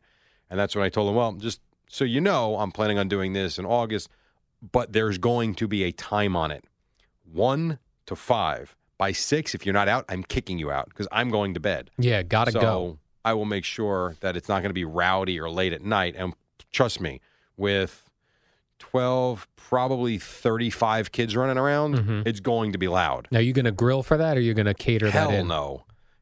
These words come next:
Speaker 1: Grill for fifty people?
Speaker 2: Yeah, you'd need
Speaker 1: You
Speaker 2: a large
Speaker 1: grill for
Speaker 2: grill.
Speaker 1: fifty people. No, I'm not grilling for that.
Speaker 2: Okay, you'll
Speaker 1: There's
Speaker 2: cater
Speaker 1: no
Speaker 2: that.
Speaker 1: chance. I don't know what
Speaker 2: Pizza?
Speaker 1: we're
Speaker 2: What do you go, a
Speaker 1: I
Speaker 2: little
Speaker 1: don't know.
Speaker 2: pizza?
Speaker 1: Uh,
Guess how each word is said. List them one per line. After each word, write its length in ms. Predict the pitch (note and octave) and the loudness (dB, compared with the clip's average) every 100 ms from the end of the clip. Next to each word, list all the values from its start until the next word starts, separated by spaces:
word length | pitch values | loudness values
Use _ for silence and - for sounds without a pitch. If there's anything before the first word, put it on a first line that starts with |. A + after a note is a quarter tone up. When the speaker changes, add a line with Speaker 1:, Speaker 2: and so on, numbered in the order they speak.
| _ | _
Speaker 1:
Grill 200 | C#3 F#3 | 0 0
for 160 | - C3 | 0 0
fifty 400 | - F#3 D#3+ C3 | 2 0 0 0
people? 340 | D#3 F#3+ A#3 | 0 2 2
Speaker 2:
Yeah, 260 | A#2 F#2+ E2 | 4 2 -2
you'd 200 | G2+ G#2 | 0 2
need 120 | G#2+ | 2
Speaker 1:
You 80 | F3 | 2
Speaker 2:
a 20 | |
large 300 | A#3 G2+ F#2+ | 4 2 2
Speaker 1:
grill 100 | F#2+ | -2
for 80 | F#2 | 0
Speaker 2:
grill. 80 | G#2 | 2
Speaker 1:
fifty 160 | E2+ F#2+ | 2 -2
people. 420 | - E2+ - C#2 | -4 -6 -6 -12
No, 260 | F#2+ F2+ C#2 | -4 -2 0
I'm 200 | F2+ F2+ | -2 -2
not 180 | E2 - | -6 -10
grilling 220 | - - | -20 -20
for 120 | - - | -16 -2
that. 60 | |
Speaker 2:
Okay, 340 | B2 - B2 C#3 B2 | 0 2 0 0 -4
you'll 120 | G#2+ | -2
Speaker 1:
There's 20 | G#2 | 0
Speaker 2:
cater 320 | C#3 A#2+ G2+ | 0 2 0
Speaker 1:
no 60 | |
Speaker 2:
that. 260 | F2 E2 - | 0 -2 -6
Speaker 1:
chance. 160 | _ - | _ -6
I 80 | D3+ | -2
don't 100 | E3 | 0
know 60 | A2 | 2
what 60 | |
Speaker 2:
Pizza? 280 | F3 E3+ - | 2 2 0
Speaker 1:
we're 80 | G3+ | 0
Speaker 2:
What 100 | F#3 | 2
do 60 | B2+ | 2
you 60 | |
go, 200 | G#2+ G2+ | 2 2
a 20 | |
Speaker 1:
I 40 | G2 | 4
Speaker 2:
little 200 | A3 A#3+ | 2 4
Speaker 1:
don't 80 | A3+ | 2
know. 60 | |
Speaker 2:
pizza? 300 | G3+ F3 D3 - _ _ | 2 2 0 -8 _ _
Speaker 1:
Uh, 120 | - | -8